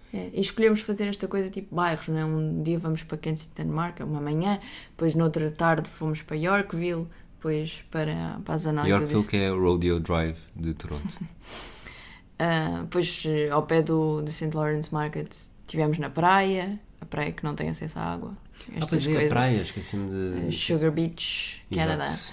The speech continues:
Speaker 1: E, portanto, acabou por ser mesmo, mesmo uma daquelas viagens que nós gostamos de fazer em que andamos, andamos, andamos, andamos, andamos e vemos coisas diferentes que só consegues ver a andar,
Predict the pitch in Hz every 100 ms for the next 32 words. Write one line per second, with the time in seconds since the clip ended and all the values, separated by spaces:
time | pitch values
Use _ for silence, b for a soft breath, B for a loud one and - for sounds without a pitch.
0 | B B B - 170 170 - - 170 165
1 | - 160 156 151 - - - - - -
2 | - 170 170 180 180 - 185 185 185 196
3 | 190 185 185 180 175 175 170 170 165 160
4 | 165 160 - - 160 160 156 160 160 160
5 | 160 151 156 151 151 151 156 147 151 156
6 | 156 151 151 160 170 160 156 156 160 160
7 | 147 147 156 151 - 160 151 151 151 156
8 | 156 156 151 - - 165 165 165 165 165
9 | 160 160 156 156 151 151